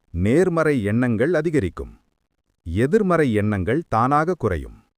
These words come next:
நம்மை தள்ளி போடும் பழக்கங்கள் மெல்ல மெல்ல குறையத் தொடங்கும். மனம் அமைதியாக இருந்தால்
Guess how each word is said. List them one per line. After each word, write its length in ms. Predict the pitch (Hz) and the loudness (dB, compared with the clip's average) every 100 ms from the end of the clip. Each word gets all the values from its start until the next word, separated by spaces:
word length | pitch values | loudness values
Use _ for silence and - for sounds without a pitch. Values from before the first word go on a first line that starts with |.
| _ | _
நம்மை 420 | 104 107 107 95 - | -2 0 0 -2 -4
தள்ளி 340 | 98 117 160 - | -2 0 -2 0
போடும் 320 | 151 143 117 | 0 0 0
பழக்கங்கள் 680 | 101 117 120 127 107 107 170 _ _ - | 0 -2 0 -2 0 -2 -4 _ _ -4
மெல்ல 420 | 98 131 196 208 | 0 2 2 2
மெல்ல 300 | 156 143 185 | 2 2 0
குறையத் 440 | - 135 196 170 | 0 0 0 0
தொடங்கும். 560 | 117 87 71 - - _ _ _ _ _ _ _ _ | 0 -2 -4 -10 -18 _ _ _ _ _ _ _ _
மனம் 440 | - 85 104 147 156 | -8 -4 -2 -2 -4
அமைதியாக 720 | - 92 120 127 127 135 147 | -6 -2 0 0 0 0 0
இருந்தால் 540 | 143 113 113 90 80 | 0 0 0 -2 -4